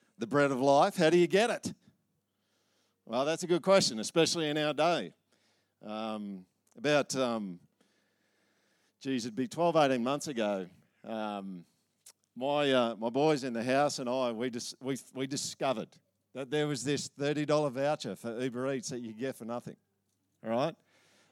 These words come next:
And you just needed a different email address to get this thirty dollar voucher for Uber Eats. So it's like, you know, house of five boys, the thought that we could just do nothing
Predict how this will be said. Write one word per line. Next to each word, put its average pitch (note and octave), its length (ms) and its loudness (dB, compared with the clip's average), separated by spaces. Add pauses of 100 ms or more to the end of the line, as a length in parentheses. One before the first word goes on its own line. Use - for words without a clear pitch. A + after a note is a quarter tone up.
And D3+ 160 0
you D3+ 60 0
just E3 220 0
needed F3 220 2
a C#3+ 60 0
different E3 480 -2
email E3+ 420 -2
address A2+ 640 0 (480)
to E3 80 0
get F3+ 240 4
this E3 220 4
thirty D#3+ 280 6
dollar D3+ 280 4
voucher C#3+ 400 4
for C#3+ 420 2
Uber D#3 400 2
Eats. B2+ 180 -4
So C#3+ 380 2 (340)
it's D3+ 180 2
like, B3 200 2 (380)
you G#3 100 -4
know, B2 160 -2
house D3+ 300 0
of C#3+ 80 -6
five D3+ 320 2
boys, D3 560 0 (200)
the C3 120 -4
thought F3+ 500 4 (360)
that D3 160 0
we D#3+ 120 -2
could D#3 160 -6
just E3+ 240 -2
do G3+ 140 2
nothing F3+ 480 0